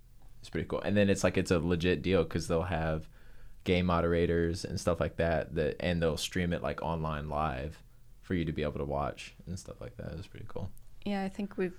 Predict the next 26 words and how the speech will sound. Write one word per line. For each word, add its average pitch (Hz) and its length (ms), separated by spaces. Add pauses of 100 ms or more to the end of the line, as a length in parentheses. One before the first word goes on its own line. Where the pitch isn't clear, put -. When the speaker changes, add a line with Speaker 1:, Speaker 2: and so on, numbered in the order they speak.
Speaker 2:
we've 180 180
come 170 280
pretty 190 440
far. 170 640
Like, 180 240
it, 165 160
it's 175 160
pretty 180 400 (1160)
in 196 180
the 180 100
public 180 380
eye, 175 200
not 175 200
just - 260
in 185 120
the, 180 440
the 175 120
gamer 190 460 (420)
field, 196 680
uh, 185 380
with 185 220
Let's 185 280
Plays 202 300
now 202 180
on 185 100
YouTube 185 440